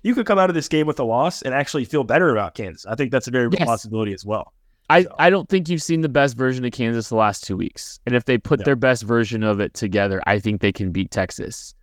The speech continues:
Speaker 2: Um, I think they're gonna put a good performance together, and I would love to see 'em win. Bad Hombres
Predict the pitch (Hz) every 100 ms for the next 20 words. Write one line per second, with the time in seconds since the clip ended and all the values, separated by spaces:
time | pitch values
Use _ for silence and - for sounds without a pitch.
0 | _ _ _ 110 110 110 107 98 - 107
1 | 120 120 120 117 - 113 101 104 101 101
2 | - 101 104 - 110 110 113 117 - -
3 | - - - 110 107 104 98 98 98 -
4 | 104 107 101 101 104 107 104 104 95 113
5 | 113 117 113 117 113 104